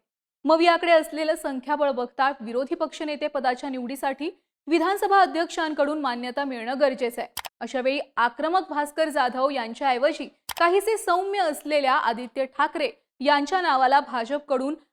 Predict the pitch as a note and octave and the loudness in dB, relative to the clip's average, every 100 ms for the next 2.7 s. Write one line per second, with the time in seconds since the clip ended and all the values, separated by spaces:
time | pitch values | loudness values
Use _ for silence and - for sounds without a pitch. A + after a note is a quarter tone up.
0 | _ C#4 C#4 D#4 F4 G#4 F#4 F4 E4+ D#4+ | _ 6 6 4 2 2 2 0 0 0
1 | D#4+ D#4+ D4+ C#4 E4 - _ _ - E4 | 0 0 -2 -2 -6 -10 _ _ 2 4
2 | D#4+ F4+ F#4+ F#4+ F4+ D#4+ D#4+ | 4 2 0 -2 0 2 2